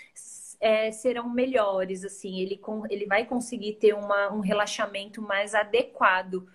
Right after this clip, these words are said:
do pubo retal. Tem pacientes que a gente tem que faz a avaliação, o médico fez a manometria, constatou que tem a alteração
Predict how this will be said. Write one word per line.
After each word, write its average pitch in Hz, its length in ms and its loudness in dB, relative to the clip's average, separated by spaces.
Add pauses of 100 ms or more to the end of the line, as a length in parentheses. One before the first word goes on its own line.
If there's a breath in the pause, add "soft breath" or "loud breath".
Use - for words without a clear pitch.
(320 soft breath)
do 208 200 -6
pubo 226 320 -6
retal. 220 640 -2 (1000 loud breath)
Tem 349 200 -2
pacientes 254 1040 -2
que 254 100 0
a 233 40 4
gente 247 260 -4
tem 247 120 -4
que 254 80 -6
faz 285 440 0
a 311 40 4
avaliação, 240 800 -2
o 226 60 -6
médico 214 380 -4
fez 240 300 -2
a 277 80 2
manometria, 233 880 -2
constatou 226 720 4
que 285 160 -4
tem 226 380 -2
a 202 60 4
alteração 208 840 -2